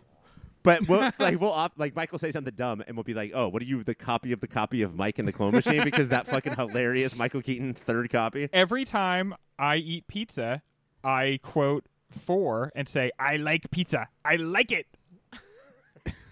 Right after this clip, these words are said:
Speaker 2: So I'm still going to the multiplicity well every time I eat pizza.
Speaker 1: All right, gentlemen, I have a different recommendation. I am the host of the show. I can do whatever I want, and I'm gonna do this now.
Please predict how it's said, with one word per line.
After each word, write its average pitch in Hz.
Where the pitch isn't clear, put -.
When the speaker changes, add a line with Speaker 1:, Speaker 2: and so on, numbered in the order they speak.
Speaker 2:
So 139
I'm 180
still 196
going 143
to 156
the 143
multiplicity 139
well 120
every 151
time 151
I 135
eat 131
pizza. 117
Speaker 1:
All 180
right, 170
gentlemen, 170
I 185
have 175
a -
different 160
recommendation. 151
I 139
am 139
the 131
host 135
of -
the 123
show. 117
I 117
can 117
do 120
whatever 117
I 107
want, 101
and 107
I'm 110
gonna 107
do 95
this 90
now. 82